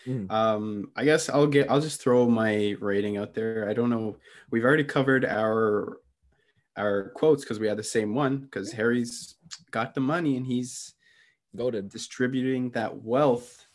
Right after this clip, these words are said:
Speaker 2: Shout out Harry, good man. Um, I thought this was four out of five because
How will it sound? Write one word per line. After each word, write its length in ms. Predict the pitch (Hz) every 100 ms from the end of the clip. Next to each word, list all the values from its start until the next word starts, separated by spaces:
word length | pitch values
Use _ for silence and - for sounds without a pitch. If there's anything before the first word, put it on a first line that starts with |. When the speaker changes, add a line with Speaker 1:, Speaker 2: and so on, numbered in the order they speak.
| _
Speaker 2:
Shout 340 | - - 113 117
out 160 | 113
Harry, 260 | 113 113 143
good 240 | 135 120
man. 360 | 113 110 123 160 _ - - - _ _
Um, 580 | 123 139 160 165 156 - _ _ _ _ -
I 80 | 214
thought 180 | 262
this 160 | 247 240
was 120 | 233
four 300 | - 180 190
out 80 | 185
of 80 | 151
five 500 | - 110 131 170 170
because 440 | 147 147 156 143